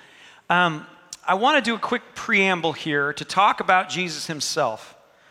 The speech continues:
Uh, Dallas Willard talks about, um, about the fact is that Jesus is so committed to us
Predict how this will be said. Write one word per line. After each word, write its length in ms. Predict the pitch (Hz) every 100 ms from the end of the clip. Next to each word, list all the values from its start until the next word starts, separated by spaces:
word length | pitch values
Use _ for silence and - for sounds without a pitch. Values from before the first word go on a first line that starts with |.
| _ -
Uh, 220 | 143 151
Dallas 420 | 143 165 180 175
Willard 380 | 165 175 175 139
talks 380 | - 151 151 -
about, 580 | 143 139 139 139 - - - - - _
um, 540 | 139 135 135 131 120 -
about 380 | - 135 143 143
the 80 | 135
fact 400 | - 175 180 165
is 480 | 160 151 135 - - _ _ _ _ _ _
that 180 | 147 -
Jesus 520 | - 165 233 180 160
is 120 | 160 147
so 260 | - 208
committed 720 | 233 - 196 190 196 139 131
to 220 | - 151 -
us 640 | 180 156 160 - - -